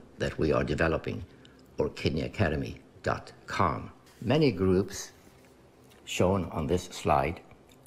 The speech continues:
offer training in dialysis access. Here are examples of societies and meetings that offer opportunities to bring colleagues together to learn concepts and skills through interactive discussions and simulations.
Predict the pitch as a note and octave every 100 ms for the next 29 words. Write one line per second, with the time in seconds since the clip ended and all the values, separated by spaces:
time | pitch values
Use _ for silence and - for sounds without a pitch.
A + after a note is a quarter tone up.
0 | - - - G2 G#2 F#2 - A2 G#2 D2
1 | D2 - - D#2+ C#2+ C2 D#2 D#2 C2+ -
2 | F2 - - - - - - - - -
3 | - - - G#2+ B2 G#2+ G#2 D#2+ A#2 A2
4 | B2+ E2+ C2+ - - - - C#2+ - G2+
5 | F2+ - C#2 - D2+ F#2 B2 C#3 D2 -
6 | - - - - - - - F2 G#2+ G#2
7 | G2+ F#2 F2+ - B2+ E2+ F#2 D2 - C#2
8 | F2 E2+ - G#2 F#2 E2 - - F2 F2+
9 | D2+ D2+ E2 - - F2+ E2+ D#2+ D2 -
10 | G2 F#2 C#2 - D2+ - - D2 - -
11 | - - - - F2 E2+ D2 F2+ F2+ -
12 | D2+ - - - E2+ - - - C#2 -
13 | D#2 C#2+ D2 D2 C#2 C2 -